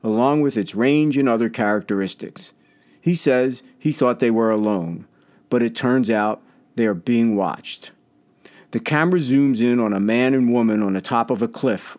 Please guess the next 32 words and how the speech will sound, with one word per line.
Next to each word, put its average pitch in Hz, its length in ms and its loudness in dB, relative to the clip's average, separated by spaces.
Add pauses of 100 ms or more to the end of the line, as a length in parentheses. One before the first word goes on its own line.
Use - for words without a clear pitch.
over 110 200 -2
the 98 80 -6
cove. 87 520 -10 (800)
They 127 120 2
are 135 120 4
watching 117 480 0
Bill 120 260 2
and 120 100 2
Mike 101 340 -2
work 113 300 -2
with 110 100 -4
the 107 60 -10
submarine. 98 720 -4 (1040)
The 117 80 0
woman 127 460 2
has 113 220 -2
a 110 60 0
Russian 120 420 0
accent 117 560 -2 (320)
and 113 640 -2
is 104 140 -2
asking 160 400 0
the 165 60 2
man 107 600 0 (360)
if 110 140 -6
he 127 120 0
can 117 180 0
get 127 300 0
Mike 113 340 -2
to 113 100 -8
do 92 260 -4
it. 80 140 -14